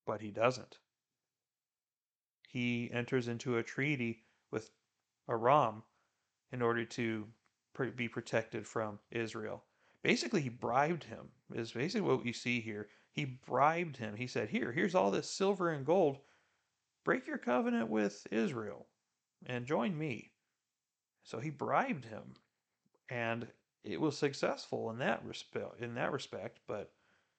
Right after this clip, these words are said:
then we see Hanani the seer come and tell Asa that because you didn't rely on the Lord, the Arameans escaped out of your hand, which you could have wiped them out and had peace on all sides still.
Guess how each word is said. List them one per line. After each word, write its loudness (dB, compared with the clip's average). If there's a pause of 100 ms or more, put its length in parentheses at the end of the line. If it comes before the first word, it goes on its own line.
(640)
then 2
we 2
see -2
Hanani 0
the -4
seer -2
come -4 (460)
and -2
tell 0 (500)
Asa 2
that 2
because -2
you 0
didn't 0
rely 4
on 2
the 0
Lord, 4 (1700)
the -2
Arameans 2 (480)
escaped 2
out 4
of -4
your 4
hand, 0
which -4
you -8
could 0
have 0
wiped -2
them -4
out 0
and -10
had -8
peace -6
on -6
all -6
sides -2
still. -8